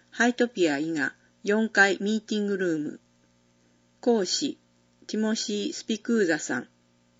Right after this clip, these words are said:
定員二十人程度。先着順。受講料、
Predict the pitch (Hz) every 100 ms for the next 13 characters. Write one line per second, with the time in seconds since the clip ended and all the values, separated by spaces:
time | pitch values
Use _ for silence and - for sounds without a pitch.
0 | _ _ _ _ _ - 220 220 214 202
1 | 196 - _ 180 196 233 233 226 214 -
2 | 185 165 - - _ _ _ _ _ _
3 | - 202 196 180 175 156 156 151 - _
4 | _ _ _ _ _ _ _ _ _ 202
5 | 202 247 226 165 151 -